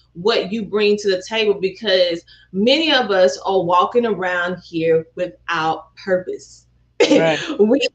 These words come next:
Speaker 1: we, we all have it, but
Speaker 2: Be-,
Speaker 1: sometimes
Speaker 2: mm-hmm.
Speaker 1: it's someone else to help us to discover or unlayer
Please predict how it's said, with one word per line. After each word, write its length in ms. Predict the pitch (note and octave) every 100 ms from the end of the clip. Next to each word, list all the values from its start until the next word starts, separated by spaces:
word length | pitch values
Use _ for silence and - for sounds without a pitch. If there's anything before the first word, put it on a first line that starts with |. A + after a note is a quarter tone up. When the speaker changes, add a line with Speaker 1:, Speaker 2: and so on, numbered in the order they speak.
| _ _ _ G3+
Speaker 1:
we, 460 | C#4+ C#4+ A#3+ A#3+
we 200 | C#4+ D4
all 300 | C4 F4+ -
have 420 | - B3 C4 D#4+ D#4
it, 320 | D#4+ - -
but 180 | F#3 A#3+
Speaker 2:
Be-, 80 | A#3+
Speaker 1:
sometimes 440 | D#4 D#4 C#4+ A3
Speaker 2:
mm-hmm. 140 | G#3 A#3+
Speaker 1:
it's 120 | - _
someone 300 | B3+ A3+ G#3+ - A#3+ A#3+
else 240 | A3 - -
to 100 | -
help 400 | G#3 A#3+ G#3 -
us 240 | G#3 G3+ -
to 140 | A3
discover 920 | G3+ G3+ - - C#4 G4 G#3 G3+ G3 G#3+
or 180 | G3+ G#3
unlayer 960 | B3 A3+ G#3+ A#3 C#4+ C4 F3+ F3 F3+